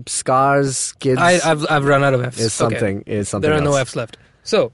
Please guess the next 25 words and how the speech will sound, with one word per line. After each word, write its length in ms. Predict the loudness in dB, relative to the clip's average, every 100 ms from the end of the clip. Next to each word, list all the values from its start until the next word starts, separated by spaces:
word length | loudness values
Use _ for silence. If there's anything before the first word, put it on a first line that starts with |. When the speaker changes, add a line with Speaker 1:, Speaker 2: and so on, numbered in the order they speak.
| -8
Speaker 1:
Yeah. 200 | -6 0
Speaker 2:
anywho, 420 | 2 2 0 -6 _ _ -20 _ _ _ _ _ _ _ -6
that's, 520 | 0 0 -2 -12 -12 _ _ -6
is, 160 | -4 -2
is, 240 | -2 -4 -4
is 100 | 2
that 160 | 4 4
about 240 | 2 2
it? 180 | 2 0
Do 80 | 0
you 60 |
have 100 | 0
any, 380 | 0 -2 -4 -6 _ _ -20 -20 -20 -20 -20 -8
Speaker 1:
Uh, 140 | 2 6
Speaker 2:
have 80 | 8
Speaker 1:
no, 60 |
Speaker 2:
you 60 | 8
Speaker 1:
that's 120 | 6
Speaker 2:
learned, 120 | 6
Speaker 1:
it. 20 | 4
Speaker 2:
have 100 | 4
you 80 |
learned 200 | 4 2
something 220 | 0 -4 -6
today? 220 | -8